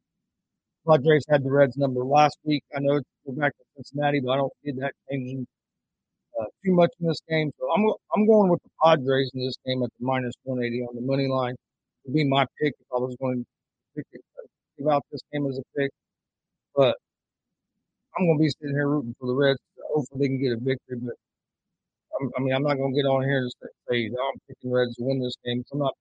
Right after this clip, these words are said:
I'm with, I wouldn't bet my money on it. The next, next game we have is Colorado Rockies against the Philadelphia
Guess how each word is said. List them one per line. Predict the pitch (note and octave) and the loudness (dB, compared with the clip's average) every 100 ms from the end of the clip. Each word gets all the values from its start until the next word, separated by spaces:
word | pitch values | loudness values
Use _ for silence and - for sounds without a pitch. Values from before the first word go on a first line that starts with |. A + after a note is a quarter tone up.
| - D3 | -4 -2
I'm | C#3+ | 0
with, | C3 B2+ _ _ _ - D#3+ | -2 -4 _ _ _ -4 4
I | |
wouldn't | D#3+ C#3+ | 4 4
bet | C#3 | 0
my | C#3+ D3 | 0 -2
money | C3 B2 B2 | -2 -6 -8
on | A#2 - _ _ _ _ _ _ _ _ _ _ _ _ _ _ _ _ _ _ _ _ _ _ _ _ _ _ _ _ - | -10 -14 _ _ _ _ _ _ _ _ _ _ _ _ _ _ _ _ _ _ _ _ _ _ _ _ _ _ _ _ 2
it. | |
The | F3 | 6
next, | G3 G3 _ _ _ _ _ _ _ _ _ _ _ _ _ _ _ _ _ _ _ | 6 6 _ _ _ _ _ _ _ _ _ _ _ _ _ _ _ _ _ _ _
next | F#3+ - G3 | -2 0 2
game | F#3 F3+ | 4 6
we | F3 | 6
have | E3 E3+ E3 | 8 8 8
is | F3 F3 E3 C#3+ - _ _ _ _ _ _ _ _ _ _ _ _ _ _ _ _ _ _ _ _ _ _ _ _ _ _ _ _ _ _ _ _ _ _ _ | 6 6 4 0 -8 _ _ _ _ _ _ _ _ _ _ _ _ _ _ _ _ _ _ _ _ _ _ _ _ _ _ _ _ _ _ _ _ _ _ _
Colorado | F3+ F3+ E3+ E3+ | 2 4 6 4
Rockies | D#3+ E3 F3+ - F3 - | 6 6 4 0 -12 -8
against | C#3+ D#3+ | -8 -10
the | _ _ F3 | _ _ -4
Philadelphia | A#3 D#3+ D3 - | -2 0 -4 -8